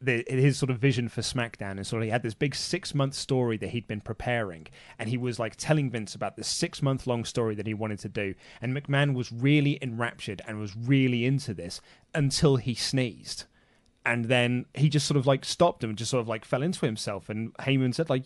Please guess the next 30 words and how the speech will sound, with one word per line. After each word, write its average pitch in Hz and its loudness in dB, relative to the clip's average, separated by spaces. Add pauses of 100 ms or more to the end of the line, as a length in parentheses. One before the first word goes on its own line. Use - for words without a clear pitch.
"Are 131 0
you 143 4
okay?" 135 4
And 156 4
he's 113 2
like, 110 0 (120)
"I, 104 -10
I, - -18 (100)
I - -4
hate 107 -6
sneezing. 87 -12 (260)
I - -12
hate 107 -8
sneezing." 90 -10 (300)
And 139 2
Heyman's 165 4
like, 156 4
"And 135 2
I 127 8
lost 151 6
him. 80 -8 (300)
I 131 -2
completely 151 0
lost 147 6
him. 104 -2
We 127 4
never 123 4
did 110 -4
that 120 0
story." 120 0